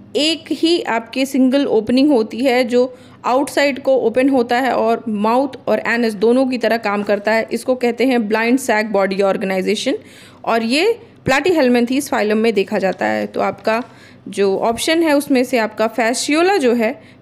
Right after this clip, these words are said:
वो एक platyhelminthes है, ऑप्शन डी। तो आपका ऑप्शन डी करेक्ट होगा, fasciola। नेक्स्ट क्वेश्चन देखते हैं, "Which one of the following statements about certain given animal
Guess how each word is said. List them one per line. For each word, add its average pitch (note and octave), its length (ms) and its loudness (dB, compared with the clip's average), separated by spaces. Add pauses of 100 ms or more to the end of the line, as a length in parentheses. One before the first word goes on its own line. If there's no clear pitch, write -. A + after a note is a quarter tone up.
वो B3+ 200 0
एक G#3+ 420 -2 (380)
platyhelminthes B3+ 720 0
है, C#4 60 2
ऑप्शन G#3 520 -2
डी। A#3 240 0 (600)
तो G3+ 260 2
आपका G3+ 760 -2 (480)
ऑप्शन A#3+ 260 0
डी C4+ 100 2
करेक्ट C#4 260 0
होगा, C#4+ 240 2
fasciola। A3+ 580 0 (1500)
नेक्स्ट C#4+ 380 -6
क्वेश्चन D#4+ 300 0
देखते B3 300 0
हैं, B3+ 240 -2 (920)
"Which F4+ 460 -2
one C#4+ 220 0
of D#4+ 120 0
the C#4 140 2
following C#4+ 640 0
statements C4+ 680 0
about A3 340 0 (220)
certain C#4 380 2
given A#3 260 0 (180)
animal G#3+ 260 0